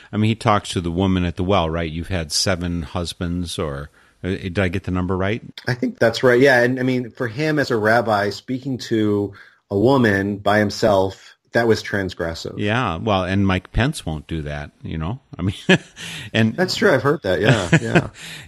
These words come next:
Speaker 2: And he does it in other ways, too. So, for instance, there's a famous story where these two sisters, Mary and Martha,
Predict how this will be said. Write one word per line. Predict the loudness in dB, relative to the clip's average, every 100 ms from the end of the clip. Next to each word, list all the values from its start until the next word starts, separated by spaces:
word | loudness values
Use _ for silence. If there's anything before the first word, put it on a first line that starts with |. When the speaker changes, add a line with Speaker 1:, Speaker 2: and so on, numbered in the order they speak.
| _ -2
Speaker 2:
And | 0
he | 2
does | 2 0
it | 0
in | 0 0
other | -2 0
ways, | 2 2 0 -8
too. | -4 0 4 4 4
So, | 2 0 0
for | 2
instance, | 2 2 -2 0
there's | 2
a | 0
famous | 0 4 6 6 2
story | 0 2 4 4
where | 2 4 4
these | 2 -2 -4
two | 2 2
sisters, | 4 2 2 -2 0
Mary | 2 4 6 6 4
and | 0 -2
Martha, | -2 -2 -4 -4 -6